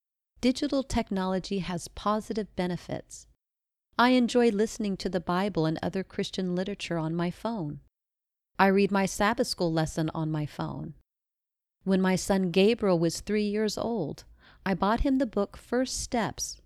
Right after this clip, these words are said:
which was also narrated on an audio cassette. He listened to that tape every single day and was able to memorize the whole book, even the ding sound to change the page.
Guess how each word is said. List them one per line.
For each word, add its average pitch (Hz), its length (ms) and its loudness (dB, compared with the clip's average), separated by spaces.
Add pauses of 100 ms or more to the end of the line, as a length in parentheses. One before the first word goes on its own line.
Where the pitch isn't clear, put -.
which 190 160 -2
was - 220 2
also 214 420 0
narrated 170 640 0
on 170 160 -2
an 180 140 -2
audio 175 320 0
cassette. - 640 -8 (760)
He 254 200 4
listened 254 460 4
to 254 120 -2
that 214 240 0
tape 190 380 -2
every 247 320 2
single 220 480 -4
day 170 340 -2
and 156 100 -2
was 160 240 -2
able 185 300 0
to 208 140 -6
memorize 170 500 -4
the 160 180 0
whole 220 360 -2
book, 180 400 -4 (420)
even 254 300 2
the 247 100 6
ding 233 440 0
sound 151 440 -4
to 165 80 -10
change 190 460 -2
the - 80 -6
page. 208 640 -2